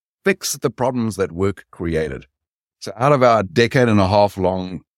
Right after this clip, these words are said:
investigation into how people think, feel, and act, and how they create habits and why habits matter, we came to the conclusion that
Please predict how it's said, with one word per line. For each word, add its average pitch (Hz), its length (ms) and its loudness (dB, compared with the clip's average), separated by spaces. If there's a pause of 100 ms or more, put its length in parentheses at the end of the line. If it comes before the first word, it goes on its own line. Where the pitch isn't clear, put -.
(240)
investigation 98 800 0
into 80 320 -4
how 90 220 0
people 80 420 -4
think, 113 220 0
feel, 98 340 -2
and 80 100 -4
act, 92 380 -4 (360)
and 80 80 -4
how 87 140 0
they 85 140 2
create 92 420 0
habits 90 340 -2
and 76 160 -4
why 85 260 2
habits 90 420 -2
matter, 90 360 -2 (540)
we 107 140 -4
came 143 180 2
to 127 100 0
the 113 120 2
conclusion 95 580 0
that 80 100 -6